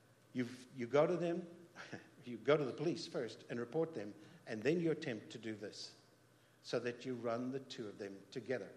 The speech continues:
Uh, at church near me in, in South Africa, a man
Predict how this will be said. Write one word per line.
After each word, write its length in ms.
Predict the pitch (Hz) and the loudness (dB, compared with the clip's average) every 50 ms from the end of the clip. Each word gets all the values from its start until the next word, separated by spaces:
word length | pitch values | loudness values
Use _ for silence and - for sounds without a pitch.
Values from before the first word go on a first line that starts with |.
| - - - - - - - - | -16 -18 -20 -20 -20 -16 -6 -2
Uh, 200 | 120 117 113 107 104 - - | 0 0 0 0 -2 -4 -6
at 320 | 139 - - - - - | -6 -8 -8 -14 -12 -10
church 320 | - - 170 165 170 165 147 | 0 2 2 2 2 -2 -4
near 180 | 139 143 147 | 0 0 0
me 200 | 143 147 143 139 | 2 2 0 0
in, 140 | 131 117 123 - | -2 -4 -4 -4
in 100 | - 131 | -4 -6
South 240 | 127 - - 139 127 | -4 0 0 2 2
Africa, 460 | 139 139 139 - 135 - 160 135 120 117 | 2 2 0 -2 -4 -2 0 0 0 0
a 40 | 117 | 0
man 280 | 117 120 131 135 131 | 0 2 2 2 0